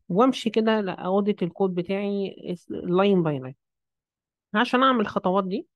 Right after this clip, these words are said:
اول خطوه بعملها بقول له compile for debug، وبعد كده باجي هنا هقول له اعمل لي عمليه الديباج واقول له اوكي.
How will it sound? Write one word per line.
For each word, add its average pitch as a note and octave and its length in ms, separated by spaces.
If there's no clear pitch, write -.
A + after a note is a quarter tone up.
اول A#3+ 220
خطوه A3 280
بعملها F3 360
بقول E3+ 240
له F#3+ 80
compile F3 560
for E3+ 220
debug، A#3 440
وبعد G3 380
كده G3 320
باجي F3 240
هنا F3+ 220
هقول E3+ 260
له G3+ 240
اعمل F#3 300
لي F3 80
عمليه D3+ 360
الديباج C3+ 300
واقول E3+ 220
له D#3 60
اوكي. D3+ 320